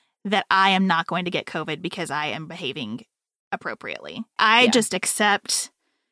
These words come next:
Speaker 1: that there's gonna be a variant that is gonna be part of my life at some point, and my kids too.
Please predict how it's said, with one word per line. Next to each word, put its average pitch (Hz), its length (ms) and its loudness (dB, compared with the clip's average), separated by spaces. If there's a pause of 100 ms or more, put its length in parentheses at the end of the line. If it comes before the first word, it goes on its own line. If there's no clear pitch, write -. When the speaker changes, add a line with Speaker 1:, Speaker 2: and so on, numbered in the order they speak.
(120)
Speaker 1:
that 208 80 -4
there's 233 240 4
gonna 269 220 4
be 247 120 4
a 214 60 2
variant 190 400 0
that 190 120 -2
is 180 100 -4
gonna 175 160 -8
be 175 80 -8
part 180 220 -4
of 165 60 -8
my 156 160 -2
life 107 380 -6 (220)
at 208 100 -10
some 214 180 -10
point, - 260 -16 (120)
and 214 100 -2
my 196 100 -2
kids 254 340 -2
too. 208 300 -6